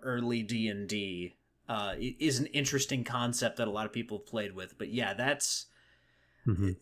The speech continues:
Speaker 1: that's
Speaker 2: And
Speaker 1: one of
Speaker 2: as
Speaker 1: the
Speaker 2: we
Speaker 1: major
Speaker 2: talked about,
Speaker 1: challenges.
Speaker 2: yeah, as we talked about with the Jedi as well, you know, really,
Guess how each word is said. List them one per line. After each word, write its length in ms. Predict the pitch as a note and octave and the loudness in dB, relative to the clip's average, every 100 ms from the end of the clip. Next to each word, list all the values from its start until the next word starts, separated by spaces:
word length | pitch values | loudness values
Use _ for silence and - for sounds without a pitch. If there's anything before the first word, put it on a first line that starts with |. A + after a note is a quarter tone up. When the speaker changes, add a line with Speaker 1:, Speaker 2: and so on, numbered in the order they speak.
| - | 4
Speaker 1:
that's 200 | D3 D#3+ | 8 12
Speaker 2:
And 100 | F#3 | 12
Speaker 1:
one 80 | - | 12
of 60 | A3+ | 12
Speaker 2:
as 60 | |
Speaker 1:
the 60 | A#3 | 12
Speaker 2:
we 60 | B3 | 12
Speaker 1:
major 100 | C3 | 12
Speaker 2:
talked 280 | F3 E3+ | 12 12
about, 380 | E3 C#3 C3+ B2+ | 12 12 12 12
Speaker 1:
challenges. 320 | G#2+ F2+ - - | 12 4 -2 10
Speaker 2:
yeah, 200 | G#3 E3 | 12 12
as 120 | D3 | 12
we 80 | E3 | 12
talked 220 | F3 G#3 | 12 12
about 140 | F3+ D#3+ | 12 12
with 80 | C#3 | 12
the 80 | |
Jedi 400 | A2+ C3+ D#3+ B2 | 12 12 12 12
as 140 | A2 G2+ | 12 12
well, 360 | C3 C3 G#2+ - | 12 12 12 12
you 100 | A2+ | 10
know, 180 | A#2 | 12
really, 480 | C3 D3+ F3+ C#3+ C3 | 12 12 12 12 12